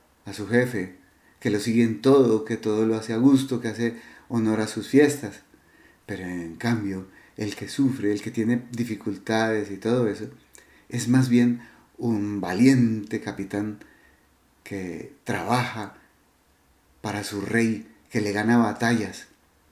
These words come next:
y no le importan los peligros ni los sufrimientos, incluso daría la sangre por dar la vida por él. Hablo de dar la vida por Dios, por Jesús. Por eso,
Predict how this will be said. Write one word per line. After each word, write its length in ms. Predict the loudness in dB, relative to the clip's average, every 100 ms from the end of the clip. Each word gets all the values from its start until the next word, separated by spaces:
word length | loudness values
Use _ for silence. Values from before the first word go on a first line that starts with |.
| _ _
y 120 | 2 6
no 300 | 8 8 8
le 100 | 8
importan 720 | 6 4 4 2 4 2 4
los 120 | 2
peligros 600 | -4 2 4 4 0 -4 -20 -20 -2
ni 160 | 4 6
los 160 | 6
sufrimientos, 680 | 2 0 2 6 4 4 0
incluso 380 | -2 -2 -2 0
daría 340 | 0 2 0
la 160 | 0 -2
sangre 440 | -2 -2 -2 -6 -12 -20 _ _
por 200 | -6 -4
dar 180 | -4 -2
la 140 | -2
vida 280 | -2 -2 -4
por 140 | -2
él. 240 | -2 -2 -10 _ _ _ _
Hablo 240 | -4 0 2
de 300 | 0 -2 -8 _ _ _ _ -8
dar 180 | -6 -2
la 140 | 2
vida 280 | 2 2 -2
por 160 | -6
Dios, 360 | -2 0 0 -6 _ _ _ -12
por 160 | -12
Jesús. 460 | -10 -8 -8 -10 -18 _ _ _ _ _ _ _ _ _ _ _ _ _ _ _ _ _ _ _ _ _ _ _ _ _ _ _
Por 100 | -2
eso, 340 | 0 2 0